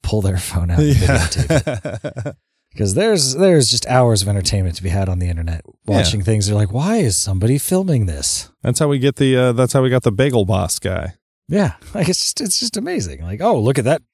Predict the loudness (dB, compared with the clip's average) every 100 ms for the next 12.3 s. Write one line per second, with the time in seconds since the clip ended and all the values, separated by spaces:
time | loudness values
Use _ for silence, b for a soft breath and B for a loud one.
0 | -4 -2 -2 -2 -4 -4 -4 -6 -10 _
1 | _ _ -4 0 0 0 -2 -8 _ _
2 | -4 -2 0 0 2 0 -2 -4 -2 -2
3 | -2 -2 -2 0 0 0 0 0 0 0
4 | 0 0 -2 -4 -4 -4 -2 -4 -4 -6
5 | -4 -2 -2 -2 -2 -2 -6 -10 -2 0
6 | 2 0 -2 -2 -2 -4 -4 -6 -6 -6
7 | -4 -4 b b b b b -6 -2 0
8 | -2 -4 -6 -2 -2 0 0 2 0 -4
9 | _ _ -2 -2 -4 -10 -20 -20 _ 0
10 | 0 0 0 0 2 2 2 2 2 2
11 | 2 0 0 -2 -4 -6 -6 -4 -4 -2
12 | -2 -2